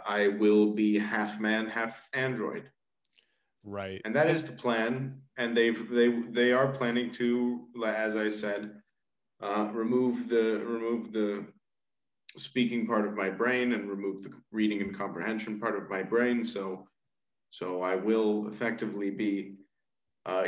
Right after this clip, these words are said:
Speaker 1: useful only for performing two things, as, uh, as what I'm told, and that is juggling, uh, three, three-part juggle and a tightrope walk. And those are the things I will be programmed to do. Uh, minimum of twenty years,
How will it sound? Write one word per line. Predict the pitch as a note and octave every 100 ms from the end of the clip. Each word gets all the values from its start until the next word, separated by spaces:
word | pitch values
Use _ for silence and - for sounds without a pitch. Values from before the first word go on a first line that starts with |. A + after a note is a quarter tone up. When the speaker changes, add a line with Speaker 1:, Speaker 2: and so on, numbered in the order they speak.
| G2+
Speaker 1:
useful | B2+ B2 - A#2
only | A#2 A#2 A2+
for | A#2
performing | G#2+ - A#2 A#2+ A#2+ A#2 A2 G#2 -
two | - F3+ F#3
things, | - A2+ A2+ C3+ -
as, | - G#2+ G#2 - - -
uh, |
as | G2+ F#2+ G#2 G2 G2+
what | G2+
I'm | G2 F#2+
told, | G#2+ G#2 G#2+
and | G#2
that | G#2
is | G2+ F2+
juggling, | A2 G#2 G#2+ G#2 G2+ G2+ - - _ _ -
uh, | G2 F#2+ - -
three, | - B2+
three-part | G#2+ - B2+ B2 A2+ -
juggle | G#2+ G#2+ A#2 A#2 -
and | G#2 G#2 G#2 G#2
a | G#2 G2+
tightrope | G2+ A#2+ A#2 G2 D#2 D#2
walk. | - D2 - -
And | E2+
those | F#2+ F#2+
are | F#2+
the | F2+
things | G#2+ G2
I | G2
will | F2 F#2+
be | F#2
programmed | F2 G#2 F#2 F#2 F2+ -
to |
do. | G2 A2+ B2 B2+ - _ _ _ _ _ _ _ _ _ - -
Uh, | F#2+ F#2+ G2
minimum | G2 A#2 A#2+ A2
of | G#2+ -
twenty | A#2+ A2
years, | G#2+ A2+ A#2 C3 - - -